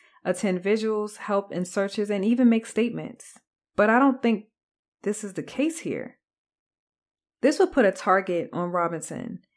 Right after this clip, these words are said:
and put himself at risk when he could have just not gave a statement at all and kept quiet. I don't think he's lying, but I do think he has his account of events skewed. This could be because he was either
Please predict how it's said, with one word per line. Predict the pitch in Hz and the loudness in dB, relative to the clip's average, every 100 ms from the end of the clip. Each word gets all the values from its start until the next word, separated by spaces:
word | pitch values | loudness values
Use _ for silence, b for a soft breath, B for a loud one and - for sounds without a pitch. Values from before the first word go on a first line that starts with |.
| - | -4
and | 196 | 0
put | 254 247 | 4 6
himself | 220 220 196 196 | 6 4 0 -2
at | 170 143 | -2 -4
risk | 156 - - - - _ _ _ _ | -4 -8 -10 -18 -20 _ _ _ _
when | 196 | 2
he | 196 247 | 4 4
could | 285 277 | 4 0
have | 214 | 0
just | 202 196 | -4 -4
not | 180 180 175 | -4 -2 -2
gave | 175 | -4
a | 170 | -4
statement | - 185 175 170 | -2 -2 -2 -6
at | - 165 | -6 -4
all | 180 180 | -2 -2
and | 151 | -4
kept | 156 175 - | -6 -8 -6
quiet. | - 175 156 - - _ _ _ _ _ _ _ - | -4 -2 -2 -8 -12 _ _ _ _ _ _ _ -2
I | |
don't | 254 254 | 2 4
think | 214 240 | 4 4
he's | 240 175 | 2 -2
lying, | 160 165 208 165 | -2 2 2 0
but | 165 170 | 0 -2
I | |
do | 165 208 | 0 0
think | 226 180 | 0 -2
he | 185 | -4
has | 180 175 | -2 -2
his | 170 160 | -4 -8
account | 156 196 175 - | -6 -4 -4 -4
of | 151 | -6
events | 160 160 208 - | -6 -2 -2 -2
skewed. | - - 233 196 - - _ _ _ _ _ _ _ _ _ _ | -8 -4 -2 -2 -4 -14 _ _ _ _ _ _ _ _ _ _
This | 202 226 | -4 -2
could | - 302 277 226 | 0 -2 0 0
be | 220 | 0
because | 202 190 214 180 175 | -2 -8 -2 -2 -2
he | - 226 | -2 -2
was | 226 220 | -2 -4
either | 190 202 196 185 175 | -6 -2 0 0 -2